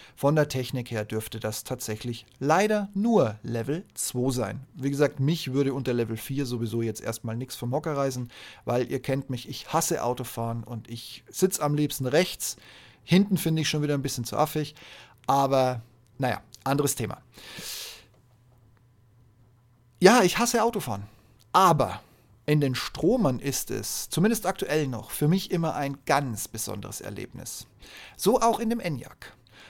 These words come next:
Ich hatte ihn mit knapp zweihundert Restkilometern auf der Akkuuhr übernommen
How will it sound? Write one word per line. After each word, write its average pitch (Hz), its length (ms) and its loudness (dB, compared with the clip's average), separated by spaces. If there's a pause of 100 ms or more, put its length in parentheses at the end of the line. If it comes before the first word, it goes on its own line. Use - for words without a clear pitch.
Ich 139 140 4
hatte 202 160 6
ihn 214 180 2
mit 190 140 2
knapp 196 280 -2
zweihundert 196 380 2
Restkilometern 175 800 -2
auf - 160 -6
der - 160 -2
Akkuuhr 151 400 0
übernommen 131 500 0